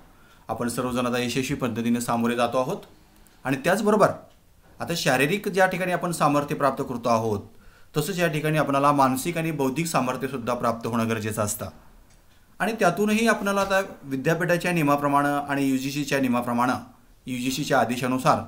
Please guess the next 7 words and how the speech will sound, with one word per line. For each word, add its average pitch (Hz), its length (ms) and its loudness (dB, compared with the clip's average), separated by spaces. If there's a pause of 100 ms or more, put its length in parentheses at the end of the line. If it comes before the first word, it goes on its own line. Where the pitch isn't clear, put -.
(340)
आपणाला 127 560 4
परीक्षेला 120 460 -2
सामोरं 107 320 -2
जायचं 98 280 -6
आहे. - 80 -18 (960)
म्हणून 170 340 2 (320)
सर्वप्रथम 165 540 0